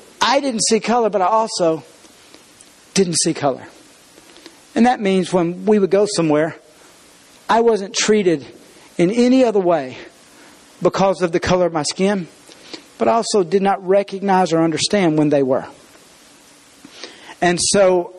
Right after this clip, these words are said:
I know I'm not the poster boy to <laughs> preach this message. I understand that. But the position I hold in the church here, I feel like I have to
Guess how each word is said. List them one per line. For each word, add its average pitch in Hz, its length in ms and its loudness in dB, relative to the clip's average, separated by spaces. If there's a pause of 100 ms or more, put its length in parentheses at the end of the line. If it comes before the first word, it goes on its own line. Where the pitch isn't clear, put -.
(120)
I 240 200 0
know 220 260 2
I'm 180 140 0
not 185 220 -4
the 156 80 -2
poster 202 540 0
boy 254 320 -2 (800)
to 202 120 -2
<laughs> - 40 -6
preach 262 220 4 (100)
this 262 220 0
message. 247 440 0 (480)
I 220 260 4
understand 208 580 0
that. 262 300 0 (460)
But 202 160 0
the 190 80 -4
position 202 600 0
I 208 100 2
hold 214 440 0 (880)
in 190 80 2
the 190 100 2
church 214 340 -2
here, 208 240 2 (720)
I 185 80 0
feel 208 200 2
like 196 200 -2 (720)
I 151 40 0
have 196 460 0
to 123 260 -2